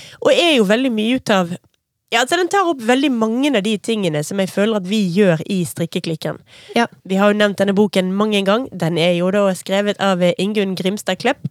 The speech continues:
Speaker 1: og, eh, Tone
Speaker 2: Skårdal Tobiassen.
Speaker 1: Tone Skårdal Tobiassen, ja.
Speaker 2: Ja.
Speaker 1: Eh, så den boken kommer jo jeg støtt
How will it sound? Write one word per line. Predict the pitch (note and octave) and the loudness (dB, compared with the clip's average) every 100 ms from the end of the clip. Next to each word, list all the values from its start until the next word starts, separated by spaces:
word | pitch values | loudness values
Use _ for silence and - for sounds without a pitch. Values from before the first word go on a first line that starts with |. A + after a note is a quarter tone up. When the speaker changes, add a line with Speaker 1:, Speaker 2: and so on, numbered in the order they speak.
| - | -6
Speaker 1:
og, | A3 F#3+ E3+ | -2 0 0
eh, | E3 D#3+ D#3+ D#3+ | 0 0 -4 -10
Tone | - G3+ G3+ F#3 - _ _ _ _ _ _ _ _ - | -4 -2 2 0 -2 _ _ _ _ _ _ _ _ -16
Speaker 2:
Skårdal | - - C4 G#3+ F3+ | -10 2 2 2 -2
Tobiassen. | F3+ F#3+ F#3 E3+ E3+ - _ _ - | -2 -2 0 -2 -6 -12 _ _ -4
Speaker 1:
Tone | C4 C#4+ A3 | 0 0 0
Skårdal | - - A3 F3 D3+ | -4 2 2 4 -2
Tobiassen, | D#3 D#3+ D#3+ D#3 C#3 - D3 - | -4 -6 -4 -4 -8 -14 -16 -12
ja. | C#3+ - - _ - | -10 -10 -14 _ -4
Speaker 2:
Ja. | F3+ - - _ _ - | -4 -4 -16 _ _ -6
Speaker 1:
Eh, | - A#3 | 2 4
så | A#3 C4+ | 4 2
den | E4+ A#3+ | 0 2
boken | C#4+ - D#4+ | 0 2 -2
kommer | - B3+ G3 | 0 0 2
jo | F3+ | 2
jeg | G3 F#3 | 2 0
støtt | - - - G4 | -8 -6 0 -2